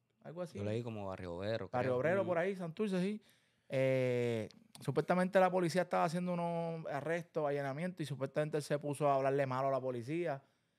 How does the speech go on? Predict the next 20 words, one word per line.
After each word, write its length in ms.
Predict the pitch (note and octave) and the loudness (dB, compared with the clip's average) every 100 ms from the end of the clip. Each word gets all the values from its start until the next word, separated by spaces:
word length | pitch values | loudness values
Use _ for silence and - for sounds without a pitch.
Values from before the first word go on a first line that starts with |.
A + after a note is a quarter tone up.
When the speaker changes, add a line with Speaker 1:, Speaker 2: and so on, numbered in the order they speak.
| _ _ | _ _
Speaker 1:
y 260 | - C3 B2+ | -8 -4 -2
en 100 | B2 | 0
un 100 | D3 | 0
carro, 400 | - C#3 B2+ B2 | 4 4 4 0
y 40 | |
de 60 | A#2+ | 0
momento 400 | A#2+ A#2+ B2+ D3 | 0 0 0 0
le 100 | C#3+ | 2
dijeron, 380 | C#3 C#3 C3+ B2 | 2 0 -2 -4
"Ah, 180 | D3+ A#3+ | -8 -8
papito, 300 | - G#3 A3 | -6 -4 -4
¿tú 120 | F3 D#3+ | -4 2
quieres 220 | E3+ F#3+ | 4 6
hablarte 380 | F#3 F#3 F#3 G3 | 6 4 2 0
malo? 280 | B3+ A#3 | 0 0
Pues 640 | F3 D3+ C#3+ C#3 C3 B2 A#2+ | 2 4 4 2 2 0 0
vente, 280 | D#3 F3+ C3+ | 0 2 0
vamos 220 | C#3+ D#3+ | 0 0
a 40 | |
registrarte." 680 | E3+ E3+ - C3+ B2 - A2+ | 0 -2 0 0 0 -4 -8